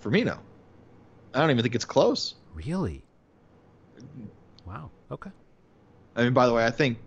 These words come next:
Speaker 1: Lacazette's closer to leaving Arsenal than he is to starting every game. Not that
Speaker 2: Um,
Speaker 1: any, e-, not that either are particularly close.
Speaker 2: Right. Um,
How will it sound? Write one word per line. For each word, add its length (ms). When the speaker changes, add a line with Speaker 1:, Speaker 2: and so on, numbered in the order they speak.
Speaker 1:
Lacazette's 500
closer 400
to 120
leaving 360
Arsenal 380
than 120
he 100
is 120
to 80
starting 360
every 180
game. 220
Not 280
that 140
Speaker 2:
Um, 60
Speaker 1:
any, 240
e-, 120
not 200
that 140
either 240
are 60
particularly 580
close. 400
Speaker 2:
Right. 240
Um, 420